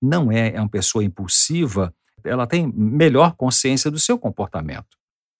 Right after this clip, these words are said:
Saúde mental tem muito que ver com sair do inconsciente para o consciente. Isso depende de pensar, procurar entender os motivos das suas ações,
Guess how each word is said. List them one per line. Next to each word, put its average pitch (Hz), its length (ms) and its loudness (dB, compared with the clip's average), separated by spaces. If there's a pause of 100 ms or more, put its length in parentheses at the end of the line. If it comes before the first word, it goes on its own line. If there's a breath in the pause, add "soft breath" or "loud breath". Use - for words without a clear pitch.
(280)
Saúde 202 380 6
mental 127 360 2
tem 135 140 0
muito 147 240 0
que 117 140 -2
ver 127 220 2
com 131 140 0
sair 147 640 4
do 131 180 0
inconsciente 123 1000 0 (100)
para 127 400 -2 (180)
o 139 120 -2
consciente. 107 840 2 (320)
Isso 160 160 0
depende 139 500 0
de 107 140 -4
pensar, 123 720 2 (240)
procurar 139 380 2
entender 120 400 0
os 113 120 0
motivos 117 520 0
das 107 160 0
suas 107 260 -2
ações, 127 680 2